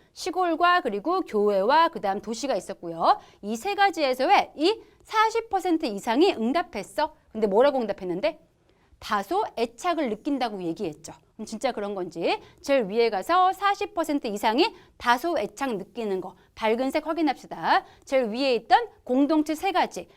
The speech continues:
밝은 색깔 사, 삼, 사, 사, 사, 일. 전부 다 사십 이상인 거 맞죠? 이 번도 맞구나. 넘어가야 되고 마지막 이제 일 번 확인할게.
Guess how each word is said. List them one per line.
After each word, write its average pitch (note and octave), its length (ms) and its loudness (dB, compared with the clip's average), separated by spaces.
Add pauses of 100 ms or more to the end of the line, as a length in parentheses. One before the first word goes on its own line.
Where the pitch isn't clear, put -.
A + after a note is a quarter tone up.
밝은 C4 320 0
색깔 D4 380 -2
사, F4 340 0
삼, G4 280 2
사, C#4 280 0
사, E4 260 2
사, E4+ 300 -2
일. G3 220 -4 (160)
전부 A3 300 -4
다 F#4+ 200 4 (220)
사십 F#4+ 520 2
이상인 A3 320 -2
거 - 320 2
맞죠? - 320 -12 (300)
이 G#3 120 -4
번도 A3+ 300 0
맞구나. D4+ 500 2
넘어가야 G3 420 -2
되고 B3 300 -2 (260)
마지막 G3 420 -2
이제 F#3+ 380 0
일 G#4 200 2
번 A4 260 4
확인할게. A3+ 500 -6